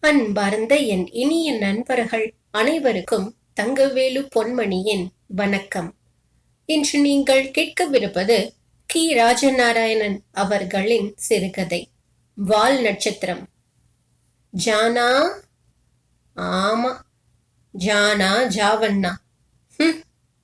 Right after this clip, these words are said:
ஜானு உடம்பை குலுக்கி விடுவித்துக் கொண்டாள். இவள் எனக்கு மச்சினி. கம்மங்கதிரை கண்டா கை சும்மா இருக்காது,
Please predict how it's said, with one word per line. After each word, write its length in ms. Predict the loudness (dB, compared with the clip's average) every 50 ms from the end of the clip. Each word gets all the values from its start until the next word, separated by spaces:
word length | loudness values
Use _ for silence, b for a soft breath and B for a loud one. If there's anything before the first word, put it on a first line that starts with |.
| _ _ _ _ _ _ _ _ _ _ _ _ _ _ _ _ -4 2 4
ஜானு 560 | 6 6 6 4 4 4 4 4 4 4 0 -6 _ _ _ _
உடம்பை 680 | -4 -2 2 2 2 2 2 4 4 4 2 2 -2 -8 _
குலுக்கி 680 | 2 2 4 4 2 0 0 0 0 0 0 -2 -4 -10 _ _ _ _
விடுவித்துக் 720 | -4 -4 0 0 0 0 0 -2 -4 -2 -4 -4 -4 0
கொண்டாள். 600 | 0 0 0 0 0 2 2 2 0 -2 -6 -12 _ _ _ _ _ _ _ _
இவள் 520 | -4 -4 -2 0 2 2 2 0 -2 -6 _ _ _
எனக்கு 460 | 2 2 4 4 0 0 -2 -2 0
மச்சினி. 580 | 0 -2 -2 -2 0 -2 0 0 0 -2 -2 -8 _ _ _ _ _ _ _ _ _ _ _ _ _ _ _ _ _ _ _ -2 0
கம்மங்கதிரை 720 | 2 2 4 2 2 2 2 2 2 2 4 4 4 2
கண்டா 640 | 4 2 0 0 2 2 2 2 2 2 0 -2 -2
கை 220 | 0 2 2 2 2
சும்மா 340 | 0 -2 0 0 2 4
இருக்காது, 580 | 4 4 2 0 -2 -2 -2 0 -2 -4 -6 -8